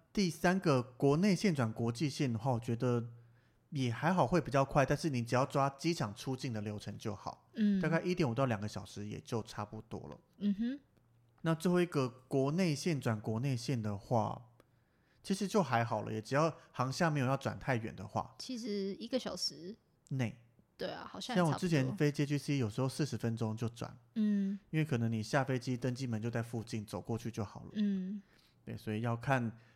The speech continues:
Speaker 1: 自己怎么抓，但是个人建议啦，尤其当机场你不熟的情况下，时间能留长就留长。
Speaker 2: 嗯。
Speaker 1: 因为你宁愿花时间等待跟逛机场，
Speaker 2: 嗯。
Speaker 1: 也不要非常赶，然后出错，甚至搭不上飞机。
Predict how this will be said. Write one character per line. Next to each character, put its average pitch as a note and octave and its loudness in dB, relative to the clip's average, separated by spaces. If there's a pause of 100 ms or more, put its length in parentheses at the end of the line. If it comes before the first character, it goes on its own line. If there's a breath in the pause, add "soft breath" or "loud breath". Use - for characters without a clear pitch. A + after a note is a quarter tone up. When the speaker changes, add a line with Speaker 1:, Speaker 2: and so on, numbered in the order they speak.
Speaker 1:
自 G3+ 0
己 B2+ 0
怎 A2 -4
么 A2 0
抓， C3 2
但 E3+ 6
是 E3 4
个 F#3 4
人 A#2+ 4
建 A#2+ 0
议 C3 -2
啦， A2 -4
尤 D3 2
其 D#3 0
当 D#3 2
机 D#3+ 2
场 C3+ 0
你 G#2+ -2
不 C#3 0
熟 A2 -2
的 A2 0
情 G#2 -6
况 G#2+ 0
下， G#2 -2 (300 soft breath)
时 - -4
间 D3 4
能 A2+ 2
留 A2 2
长 G2+ -4
就 A2+ -2
留 G#2+ -8
长。 - -14
Speaker 2:
嗯。 G3 0 (140 loud breath)
Speaker 1:
因 F3 4
为 F3 8
你 A#2+ 2 (200 loud breath)
宁 D#3 4
愿 F3+ 4
花 E3 6
时 C#3+ 0
间 C#3+ 0
等 A2 0 (140)
待 B2 2
跟 A#2+ 0
逛 A#2 0
机 G#2+ -8
场， G#2 -12 (140)
Speaker 2:
嗯。 G#3 0
Speaker 1:
也 C3+ 4
不 C#3 4
要 D#3 8
非 D#3 2
常 A#2 -2
赶， A2 -2
然 A2+ -2
后 C3 0
出 B2+ -2
错， A#2+ 0
甚 B2 -2
至 A#2+ -6
搭 A#2 2
不 - -10
上 G#2 -6
飞 G2+ -8
机。 - -14